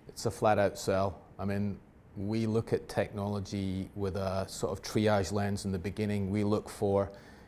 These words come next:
you know, technology that is future proof. We look for markets that offer optionality for growth.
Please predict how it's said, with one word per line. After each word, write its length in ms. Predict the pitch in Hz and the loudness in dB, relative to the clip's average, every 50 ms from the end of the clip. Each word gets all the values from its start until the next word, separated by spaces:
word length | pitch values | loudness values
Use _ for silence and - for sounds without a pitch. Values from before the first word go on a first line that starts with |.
| - - | -14 -8
you 100 | - 95 | -4 -4
know, 200 | 92 92 95 95 - - - - - - - - - - - - | -2 -2 -2 -4 -6 -14 -20 -20 -20 -20 -20 -20 -20 -20 -18 4
technology 960 | - - 117 - - 107 107 110 107 107 95 101 107 104 104 101 98 98 95 95 - - - - - - - - - - - - | 6 6 6 6 4 4 4 6 6 4 4 2 2 2 2 2 2 0 -2 -4 -10 -20 -20 -20 -20 -20 -20 -20 -20 -20 -14 0
that 180 | 92 104 95 - - - - - - - - | 2 2 2 2 -2 -14 -20 -20 -20 -8 -4
is 220 | 101 92 - - | -2 -2 -2 -2
future 300 | - - 107 - - - | -2 -2 -2 0 -2 -4
proof. 500 | - - 123 110 107 - - - - - - - - - | 2 4 4 4 4 2 -4 -12 -14 -16 -18 -16 -8 -2
We 200 | 110 104 107 110 | 0 2 2 4
look 220 | 107 107 107 - | 2 2 0 -2
for 160 | - - 104 95 | -2 0 0 2
markets 880 | 98 98 101 101 104 101 - 117 113 - - - - - - - - 120 104 92 | 4 6 6 6 6 4 2 0 0 0 -4 -8 -8 -8 -8 -10 -12 -12 -8 -4
that 260 | 104 104 101 98 - - | -2 -2 -2 -2 -2 -2
offer 560 | 98 101 98 - - 107 101 98 101 98 - - | -2 -2 -2 -2 -2 0 2 2 2 0 0 0
optionality 680 | 107 - - - - 110 98 101 101 104 104 104 90 | -2 -2 -2 -2 -2 0 0 2 2 2 2 0 -2
for 140 | - - 101 | -2 -4 -4
growth. 560 | 87 104 104 104 104 104 104 101 - - - | -2 0 2 2 4 4 2 0 -4 -10 -14